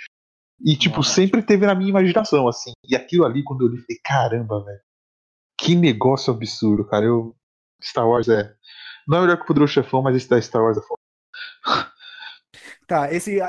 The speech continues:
Speaker 3: esse Icecast acabou de virar Star Wars Cast.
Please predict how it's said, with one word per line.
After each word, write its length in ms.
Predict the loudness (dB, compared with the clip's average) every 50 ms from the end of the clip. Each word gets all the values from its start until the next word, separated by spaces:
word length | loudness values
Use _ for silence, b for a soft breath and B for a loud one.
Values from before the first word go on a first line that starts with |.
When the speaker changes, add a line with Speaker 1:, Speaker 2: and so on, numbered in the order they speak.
| -8 -10
Speaker 3:
esse 220 | -14 -14 -8 -4 -4 -4
Icecast 400 | -4 -6 -8 -8 -8 -8 -8 -10
acabou 300 | -8 -8 -6 -6 -6 -8
de 80 | -6
virar 200 | -8 -8 -6 -6
Star 240 | -8 -6 -6 -6 -6 -6
Wars 240 | -8 -12 -12 -14 -12
Cast. 560 | _ -8 -8 -6 -8 -10 -16 -16 -16 -18 -18